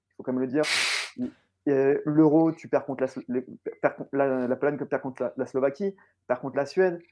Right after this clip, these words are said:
À la dernière Coupe du Monde, la Pologne ne gagne ni contre le Japon, ni contre la Colombie.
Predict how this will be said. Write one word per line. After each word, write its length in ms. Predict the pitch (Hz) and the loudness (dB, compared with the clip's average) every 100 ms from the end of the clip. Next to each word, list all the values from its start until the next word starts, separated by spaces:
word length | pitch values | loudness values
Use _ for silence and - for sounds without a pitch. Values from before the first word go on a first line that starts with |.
| - - | -20 -6
À 60 | - | 0
la 40 | |
dernière 260 | 143 165 156 | 2 2 0
Coupe 120 | 170 | -4
du 100 | 143 | -4
Monde, 260 | 160 175 143 - - - - | -2 0 -2 -6 -8 -10 -6
la 100 | 131 | -2
Pologne 460 | 139 151 156 165 147 | 2 4 4 2 -2
ne 100 | 147 | 0
gagne 300 | 147 151 139 | 2 0 -2
ni 160 | 147 156 | -4 -4
contre 240 | 156 147 | -6 -2
le 60 | 143 | 0
Japon, 340 | 143 139 151 | 0 0 -6
ni 140 | 147 | -6
contre 180 | 135 131 | -6 -4
la 60 | 135 | -4
Colombie. 560 | 139 139 139 139 151 | 0 -2 -2 -2 -4